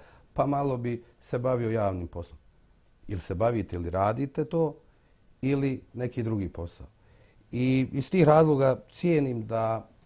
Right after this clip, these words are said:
I ako dođe do toga, a upitno je, na kraju krajeva, sve osnivačke akte i dokumente mora donijeti općinsko vijeće, e, koliko mi možemo lokalizirati vodu. Znate, koliko mi možemo zaustaviti, reći, „To je samo za naše građane, ne za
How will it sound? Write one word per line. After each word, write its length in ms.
I 80
ako 160
dođe 300
do 80
toga, 320
a 40
upitno 380
je, 180
na 140
kraju 240
krajeva, 540
sve 160
osnivačke 520
akte 300
i 20
dokumente 500
mora 260
donijeti 360
općinsko 440
vijeće, 420
e, 60
koliko 340
mi 140
možemo 340
lokalizirati 720
vodu. 200
Znate, 420
koliko 300
mi 120
možemo 320
zaustaviti, 420
reći, 200
„To 60
je 60
samo 260
za 100
naše 280
građane, 420
ne 180
za 220